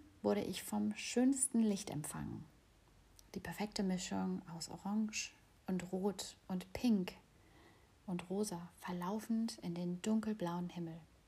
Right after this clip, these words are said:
Und diese magische, friedliche Stimmung und das Wasser mussten mich kaum noch überreden. Ein paar tiefe Atemzüge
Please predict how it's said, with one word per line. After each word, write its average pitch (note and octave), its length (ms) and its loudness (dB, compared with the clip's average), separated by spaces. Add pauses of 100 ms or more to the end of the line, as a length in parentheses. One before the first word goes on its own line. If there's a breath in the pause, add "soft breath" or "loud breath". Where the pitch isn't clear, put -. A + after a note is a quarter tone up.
(1080 loud breath)
Und F3 140 0
diese F#3 180 0
magische, F#3 580 0
friedliche A3 600 0
Stimmung F3 580 -2 (180)
und F3+ 140 -6
das F3+ 180 -2
Wasser F3 460 -4 (300)
mussten G3+ 280 -2
mich G#3+ 180 0
kaum C4+ 220 2
noch C4+ 140 4
überreden. F3+ 580 0 (880)
Ein F3 80 -4
paar - 240 -8
tiefe B3+ 420 4
Atemzüge F#3 840 -2